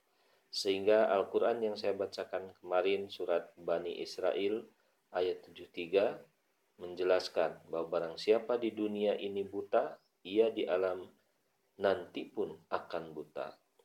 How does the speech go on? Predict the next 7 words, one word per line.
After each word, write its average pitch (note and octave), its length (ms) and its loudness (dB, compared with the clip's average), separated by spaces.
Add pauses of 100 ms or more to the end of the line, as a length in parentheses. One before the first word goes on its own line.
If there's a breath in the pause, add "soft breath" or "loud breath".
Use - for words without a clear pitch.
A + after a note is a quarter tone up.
(120)
"Wa E2+ 160 2
man D#2+ 240 -6
kana B2+ 560 2
fi F2 160 -6
hadhihi G2+ 880 2
a'ma, C#3 480 -4 (400)
fahuwa G#2+ 480 8